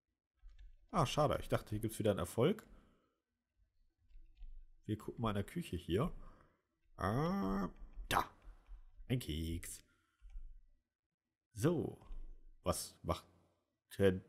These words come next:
die Setzlinge hier? Sieht ganz cool aus, aber... So, hier ist das Hotel. Das kennen wir auch schon. Ah, das ist so riesig. Da ist der nächste Keks. Nimm den Keks mit. Keks.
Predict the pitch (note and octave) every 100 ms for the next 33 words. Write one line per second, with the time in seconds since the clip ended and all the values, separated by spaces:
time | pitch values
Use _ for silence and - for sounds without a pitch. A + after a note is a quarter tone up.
0 | - G2 F#2 C3 - G2+ E2 E2 G#2 D3
1 | - - - _ _ _ _ _ _ _
2 | _ _ - C#3 C3+ C3 - - C#3+ F#2
3 | B2+ - - G2 G#2+ B2 C3+ D3 - -
4 | - - - - - _ _ _ _ -
5 | - - - - - - - C#3 E2 F2
6 | C#3+ F#3 D#3 D3 C3+ - F3+ A2+ E2+ C3
7 | A3 - - G#2+ - - A#2+ A2 - B2+
8 | - G2 C3+ - - - - F#2+ - F2+
9 | G2+ B2 - A#2 - - - - - -
10 | - - E2+ E2+ A2 - G#3+ - - -
11 | - - - - - - E2 E2+ F2+ B2+
12 | - F3+ - - - - - - - -
13 | - - D3 -